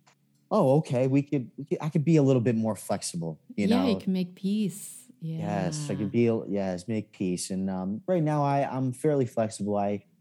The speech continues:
Speaker 1: I eat very healthy, but I try to, uh, I try to have grass-fed meats and,
Speaker 2: Mm.
Speaker 1: um, because grass-fed meats have a lot of nutrients in them. And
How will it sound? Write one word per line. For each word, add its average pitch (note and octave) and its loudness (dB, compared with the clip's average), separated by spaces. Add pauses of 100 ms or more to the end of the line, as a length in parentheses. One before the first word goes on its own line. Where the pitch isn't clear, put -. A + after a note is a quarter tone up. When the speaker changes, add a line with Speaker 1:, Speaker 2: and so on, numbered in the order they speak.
Speaker 1:
I B2 2
eat B2+ 4
very A2+ 2
healthy, G2+ -2
but F#2+ 0
I F2+ 0
try G#2 -2 (160)
to, G2+ 0
uh, F#2 -2 (640)
I E3 -2
try F3 0
to C#3+ 2
have B2 -2
grass-fed G#2+ 0
meats - -4 (100)
and, F#2 0
Speaker 2:
Mm. - -12
Speaker 1:
um, F2+ -2 (300)
because A#2+ 0
grass-fed B2+ 0
meats G#2 -2
have G#2 -2
a G2+ -2
lot F#2+ 0
of F2+ -4
nutrients F2 -4
in E2+ -2
them. E2+ -4
And E2+ -4